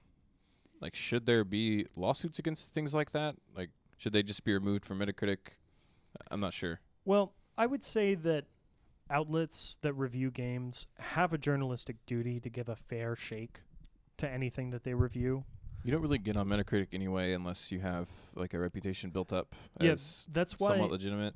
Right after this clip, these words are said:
Speaker 2: I would say that the possibility of this showing up again seems a little rare, um,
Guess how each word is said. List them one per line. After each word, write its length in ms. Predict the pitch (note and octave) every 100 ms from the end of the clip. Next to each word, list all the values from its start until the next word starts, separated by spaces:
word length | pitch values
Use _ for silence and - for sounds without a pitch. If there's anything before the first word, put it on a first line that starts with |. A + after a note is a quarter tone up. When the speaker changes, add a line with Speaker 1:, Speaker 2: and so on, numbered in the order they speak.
| -
Speaker 2:
I 120 | E3 E3
would 320 | D3+ F3+ F#3
say 400 | - F#3+ F3 E3
that 200 | C#3+ C#3
the 80 | -
possibility 680 | C#3+ C3+ C#3 C3+ C#3 C#3 C3
of 120 | B2
this 120 | B2+
showing 420 | - C#3 B2+ A#2+
up 180 | A#2 -
again 340 | C#3 C#3 C#3 C#3
seems 560 | - C#3 C#3+ C#3 C3 -
a 60 | C3
little 800 | B2 B2+ C#3 D3 D3 C#3+ C#3+ -
rare, 540 | B2 C3 C#3 D#3 E3+ F3+ _ _ _ _ _ -
um, 400 | C#3+ C#3+ C3 B2